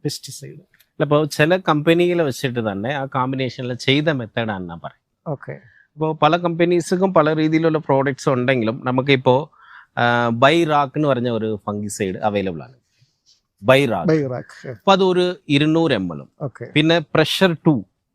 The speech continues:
Speaker 2: ഒരു എൺപത് മില്ലിയും പിന്നെ ഒരു മിഡ
Speaker 1: ഉം.
Speaker 2: അല്ലെങ്കിൽ thiamethoxam
Speaker 1: ആ.
Speaker 2: ഒരു എഴുപത് ഗ്രാം അല്ലെങ്കിൽ മിഡ ഒരു നാപ്പത് മില്ലി ഇരുന്നൂറ് ലിറ്റർ വെള്ളത്തിൽ ചേർത്തിട്ട് സ്പ്രേ ചെയ്ത് കൊടുക്കുന്നുണ്ടെങ്കിൽ,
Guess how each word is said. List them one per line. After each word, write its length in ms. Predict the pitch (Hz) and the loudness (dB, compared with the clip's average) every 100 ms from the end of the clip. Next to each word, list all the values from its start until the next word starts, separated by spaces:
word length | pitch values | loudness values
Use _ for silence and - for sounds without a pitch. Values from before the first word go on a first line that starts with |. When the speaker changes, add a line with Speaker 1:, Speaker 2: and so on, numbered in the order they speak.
| _ - | _ -2
Speaker 2:
ഒരു 120 | 139 | 0
എൺപത് 540 | 147 139 151 151 151 139 - | 2 2 0 2 0 -2 -4
മില്ലിയും 360 | 104 98 82 - _ _ _ _ _ _ _ - | -4 -4 -8 -12 _ _ _ _ _ _ _ -2
പിന്നെ 420 | 147 151 151 160 - | 0 2 0 -2 -4
ഒരു 340 | 139 135 147 - | 0 0 -2 -2
മിഡ 240 | 135 135 | 0 4
Speaker 1:
ഉം. 760 | 151 139 - - _ - 131 113 _ - | 2 0 -12 -20 _ -20 -20 -20 _ 0
Speaker 2:
അല്ലെങ്കിൽ 400 | 127 143 139 151 | 2 2 2 0
thiamethoxam 720 | 135 123 120 120 110 - - _ 151 | 0 0 0 -2 -2 -10 -20 _ -14
Speaker 1:
ആ. 80 | 117 _ _ - | -14 _ _ 0
Speaker 2:
ഒരു 240 | 123 127 | 2 2
എഴുപത് 320 | 123 123 131 135 | 0 2 2 2
ഗ്രാം 460 | 123 110 104 160 _ - | 2 0 0 -6 _ -6
അല്ലെങ്കിൽ 400 | 143 147 139 139 | -2 0 0 0
മിഡ 240 | 131 117 127 - _ _ _ - | -2 0 0 -2 _ _ _ -2
ഒരു 100 | 123 | 0
നാപ്പത് 400 | 127 107 101 107 | 2 0 -2 -6
മില്ലി 360 | 95 80 87 _ _ _ _ _ - | -6 -10 -16 _ _ _ _ _ 2
ഇരുന്നൂറ് 400 | 131 151 165 170 | 4 4 2 2
ലിറ്റർ 240 | 135 135 | -2 0
വെള്ളത്തിൽ 380 | 131 117 107 120 | 0 0 -2 -6
ചേർത്തിട്ട് 600 | - 117 110 107 110 135 - _ | -2 0 0 0 -4 -8 -12 _
സ്പ്രേ 420 | - - 120 123 139 | -10 -2 2 4 2
ചെയ്ത് 320 | - 127 151 | 0 -2 0
കൊടുക്കുന്നുണ്ടെങ്കിൽ, 680 | 127 104 113 95 67 60 | -2 -4 -4 -6 -8 -18